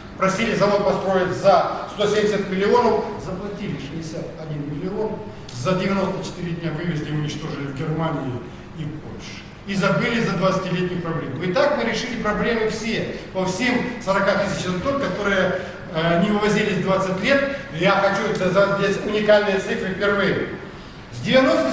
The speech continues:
седьмого года на уничтожение отходов опасных было выделено двести семьдесят миллионов, э, гривен, да, по курсу четыре и девять.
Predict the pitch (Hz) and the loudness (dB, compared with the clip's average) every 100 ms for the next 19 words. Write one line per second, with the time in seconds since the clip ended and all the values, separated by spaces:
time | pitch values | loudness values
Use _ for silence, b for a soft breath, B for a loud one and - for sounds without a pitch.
0 | 262 262 277 277 277 - 214 190 202 220 | 0 4 6 6 6 4 2 4 4 4
1 | 233 233 240 254 233 226 214 208 - - | 4 2 2 2 4 4 4 2 0 -2
2 | 294 240 226 208 180 - 165 226 220 220 | 0 2 4 4 2 2 0 0 2 2
3 | - 226 226 185 247 269 - - 233 214 | 2 0 0 0 0 0 -2 -2 -2 -4
4 | 208 208 208 208 202 202 185 B B - | -4 -2 0 0 0 0 -4 B B -6
5 | 156 185 196 151 135 185 196 - - 196 | 2 2 4 0 0 0 0 -2 -2 0
6 | 208 240 254 262 233 233 220 220 240 262 | 2 2 2 0 0 0 0 2 4 4
7 | 254 - - - | 4 4 4 4